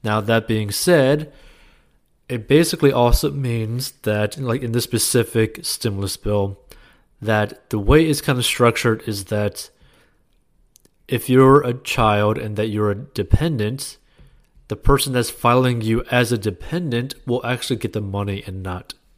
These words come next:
you. But the new checks won't be official until the House of Representatives and President Joe Biden give their final approval, which is expected to happen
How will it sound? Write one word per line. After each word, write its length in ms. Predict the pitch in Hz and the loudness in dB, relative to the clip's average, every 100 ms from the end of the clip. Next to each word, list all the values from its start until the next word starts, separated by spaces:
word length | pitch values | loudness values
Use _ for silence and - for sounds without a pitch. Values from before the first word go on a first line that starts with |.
| _ _ _ | _ _ _
you. 340 | 107 117 87 - - _ _ _ _ _ _ - - - - - - | -4 -2 -2 -8 -20 _ _ _ _ _ _ -20 -20 -20 -14 -10 -6
But 100 | 113 | -2
the 80 | 120 | 2
new 160 | 139 | 2
checks 320 | 165 165 160 127 | 2 2 2 0
won't 160 | 131 | 0
be 120 | 147 | 2
official 440 | 147 147 123 - 117 | 2 2 0 0 -2
until 220 | 113 107 | -2 -2
the 100 | 101 | -2
House 320 | - 120 131 | 0 0 2
of 80 | 135 | 2
Representatives 720 | 127 135 117 110 104 110 104 | 2 2 -2 -2 -2 -2 -4
and 120 | 107 | -6
President 440 | - 104 98 104 95 | -4 -4 -2 -6 -2
Joe 180 | 98 | -4
Biden 560 | 92 117 139 117 117 139 - 104 | 2 4 4 2 -2 -6 -10 -4
give 180 | 104 139 | -2 2
their 140 | 165 | 2
final 300 | - 147 151 | 2 2 0
approval, 420 | 156 117 104 110 104 | 0 0 0 0 0
which 160 | 104 | -2
is 100 | 104 | -4
expected 500 | 101 - - 131 143 | -4 -2 0 0 0
to 80 | 143 | -2
happen 440 | 117 104 117 104 | 0 -2 -2 -2